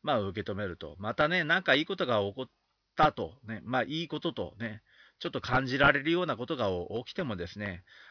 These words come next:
まあ、それに対してやっぱりね、えー、まあ、簡単に安易に喜ばずにね、まあ、平然とね、あの、受け流した方がいいと思いますね。それが本当にいいことなのかどうかっていうのはね、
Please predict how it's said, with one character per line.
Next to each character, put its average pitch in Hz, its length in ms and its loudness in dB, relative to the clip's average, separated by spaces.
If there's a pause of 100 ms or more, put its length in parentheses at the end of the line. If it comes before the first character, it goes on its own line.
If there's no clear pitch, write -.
(140)
ま 151 160 2
あ、 131 40 -2
そ 147 160 -6
れ 151 160 -4
に 165 80 -4
対 190 160 0
し - 40 -8
て - 80 2
や 113 80 6
っ 101 40 -4
ぱ - 100 2
り 92 120 -4
ね、 107 240 -6 (100)
え 78 300 -14
ー、 - 500 -20 (260)
ま 131 160 -4
あ、 - 20 -2
簡 143 260 -2
単 147 180 4
に 147 120 -6
安 143 300 4
易 143 40 -2
に 151 140 -2
喜 127 380 2
ば 170 140 6
ず 107 120 -6
に 85 140 -6
ね、 107 200 -8 (1300)
ま 139 80 -4
あ、 123 40 0
平 139 300 6
然 156 240 2
と 165 140 -2
ね、 196 180 -2 (140)
あ 98 200 -4
の、 90 540 -8
受 120 220 0
け - 20 0
流 123 60 4 (220)
し - 60 -6
た 107 120 2
方 123 120 0
が 104 120 0
い 107 80 -2
い 107 40 -6
と 101 80 -8
思 90 140 -6
い 87 40 -8
ま 82 120 -8
す 107 100 -12
ね。 95 240 -12 (880)
そ 165 80 0
れ 160 80 0
が 151 100 4
本 190 220 0
当 196 240 2
に 190 260 -2
い 202 180 -4
い 202 40 -8
こ 175 100 -6
と 139 120 -4
な 113 120 0
の 101 100 -4
か 104 120 -6
ど 151 140 4
う 151 40 -6
か 127 100 2
っ - 60 -6
て 104 80 -10
い - 20 -8
う 87 40 -6
の 82 60 -10
は 80 100 -10
ね、 107 200 -12